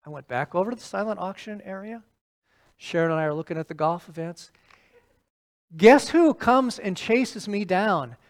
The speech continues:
five minutes later, after he'd been with all these people over there? Brings his girlfriend over here. He says, "Hey, Lisa, I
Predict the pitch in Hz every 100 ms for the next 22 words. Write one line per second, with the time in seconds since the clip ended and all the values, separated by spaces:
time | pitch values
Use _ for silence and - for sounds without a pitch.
0 | _ _ - 180 202 202 190 - 175 170
1 | 139 117 - _ _ _ _ _ _ 196
2 | 226 - 170 151 131 190 160 180 175 151
3 | 151 165 - 165 156 139 135 120 113 110
4 | _ _ _ _ _ _ _ _ 165 170
5 | 143 131 175 170 170 156 151 139 147 147
6 | 151 160 - 123 160 143 127 _ _ _
7 | _ _ _ 160 175 - 160 -